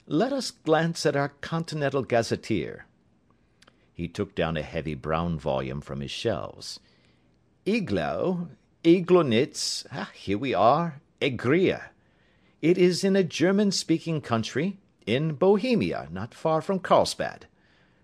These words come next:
Remarkable as being the scene of the death of Wallenstein, and for its numerous glass factories and paper mills. Ha, ha, my boy,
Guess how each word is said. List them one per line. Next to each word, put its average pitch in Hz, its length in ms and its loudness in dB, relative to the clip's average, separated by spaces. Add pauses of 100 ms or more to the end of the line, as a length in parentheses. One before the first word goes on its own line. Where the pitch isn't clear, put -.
(180)
Remarkable 208 760 4
as 208 140 2
being 190 320 0
the 180 100 4
scene 208 440 -2
of 175 220 0
the 190 100 0
death 170 340 0
of 160 220 -6
Wallenstein, 117 1000 0 (400)
and 180 220 0
for 185 380 2
its - 320 -4
numerous 214 580 0
glass 175 420 -2
factories 160 680 -2
and 170 400 -2
paper 143 320 -2
mills. - 520 -8 (360)
Ha, - 340 -4
ha, 104 340 6
my 92 140 -2
boy, 120 420 6